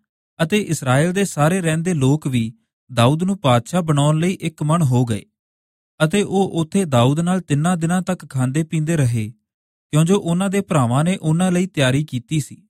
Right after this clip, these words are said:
ਇਸ ਤੋਂ ਇਲਾਵਾ ਉਹ ਜੋ ਉਹਨਾਂ ਦੇ ਨੇੜੇ ਸਨ, ਅਤੇ ਉਹ ਜਿਹੜੇ ਯਿਸਾਕਾਰ, ਜ਼ਬੂਲੂਨ ਅਤੇ ਨਫਤਾਲੀ ਤੱਕ ਵੀ ਵਸਦੇ ਸਨ, ਉਹ ਵੀ ਗਧਿਆਂ ਉੱਤੇ,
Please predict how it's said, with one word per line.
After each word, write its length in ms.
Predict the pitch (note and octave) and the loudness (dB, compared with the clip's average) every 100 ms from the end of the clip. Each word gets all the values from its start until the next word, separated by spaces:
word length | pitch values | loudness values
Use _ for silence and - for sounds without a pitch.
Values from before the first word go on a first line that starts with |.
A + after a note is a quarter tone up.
| _ _ _ _ _ - | _ _ _ _ _ -2
ਇਸ 180 | D#3 | -2
ਤੋਂ 200 | - G#3 | 0 -4
ਇਲਾਵਾ 420 | E3+ C#3 C3+ E3 F#3 | 0 0 2 0 -2
ਉਹ 160 | E3+ F#3+ | -2 0
ਜੋ 160 | G3 | 0
ਉਹਨਾਂ 340 | G3 D#3 E3+ F#3 | 0 -2 0 0
ਦੇ 120 | F#3+ | 0
ਨੇੜੇ 320 | C#3+ A#2 D3 | 0 0 -2
ਸਨ, 340 | D#3 B2 G#2+ G#2+ _ _ _ _ | -2 -6 -8 -10 _ _ _ _
ਅਤੇ 220 | D#3 G3 F#3+ | -4 -4 -4
ਉਹ 200 | E3+ G3+ | -2 0
ਜਿਹੜੇ 240 | F3+ F3+ | 0 -2
ਯਿਸਾਕਾਰ, 760 | F#3+ C3+ B2 C#3+ C3 A#2 G#2+ C#3 - _ _ A#2+ | 0 -2 -2 -6 -4 -4 -6 -8 -18 _ _ -10
ਜ਼ਬੂਲੂਨ 640 | A#2 B2 D3+ D3 A#2 G#2+ A2+ _ _ | -2 0 2 2 0 -2 -10 _ _
ਅਤੇ 180 | D#3 G3 | -6 -4
ਨਫਤਾਲੀ 600 | F3+ B2 - A#2+ A#2 C#3+ | -2 -2 -2 -2 0 0
ਤੱਕ 260 | E3+ F3+ F#3 | -2 -4 -4
ਵੀ 160 | G3 | -4
ਵਸਦੇ 380 | E3+ B2+ - C#3 | 0 0 0 -4
ਸਨ, 340 | D#3 C3 A2 G#2+ _ _ _ _ | -4 -4 -4 -8 _ _ _ _
ਉਹ 140 | E3+ | 0
ਵੀ 140 | G3 A3+ | 2 0
ਗਧਿਆਂ 340 | C3+ B2+ F#3 | 0 2 0
ਉੱਤੇ, 480 | E3+ - - A2+ A#2+ | -2 -6 -6 -8 -8